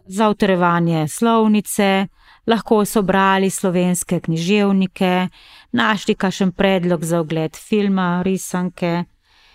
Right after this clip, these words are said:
eh, lahko so si ogledali virtualni prikaz muzejev po Sloveniji, eh, reševali križanke in še mnogo drugih vsebin.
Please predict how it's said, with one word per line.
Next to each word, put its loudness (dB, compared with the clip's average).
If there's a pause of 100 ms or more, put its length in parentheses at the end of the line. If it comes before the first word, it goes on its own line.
(260)
eh, -2
lahko -2
so -4
si -2
ogledali 0
virtualni 0
prikaz -4
muzejev 0
po -2
Sloveniji, 0 (720)
eh, 2
reševali 2
križanke 2
in 4
še 0
mnogo 4
drugih 2
vsebin. -4